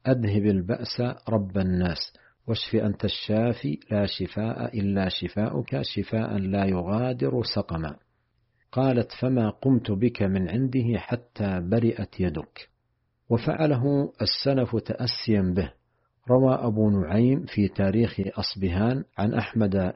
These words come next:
بن يونس الضبي قال: "قدمني أبي إلى الفضيل بن عياض فمسح رأسي، فسمعته يقول: 'اللهم حسن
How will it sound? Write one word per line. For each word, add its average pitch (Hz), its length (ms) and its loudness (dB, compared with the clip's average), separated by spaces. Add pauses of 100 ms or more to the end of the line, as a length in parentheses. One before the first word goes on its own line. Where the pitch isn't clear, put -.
بن 101 200 2
يونس 104 580 2 (240)
الضبي 101 720 0 (300)
قال: 117 220 4
"قدمني 104 1000 2
أبي 101 440 0
إلى 98 140 2
الفضيل 98 640 0
بن 95 140 0
عياض 101 420 0 (380)
فمسح 98 480 -2
رأسي، 117 580 -2 (300)
فسمعته 101 720 0
يقول: 98 540 0 (360)
'اللهم 98 460 2
حسن 98 720 -2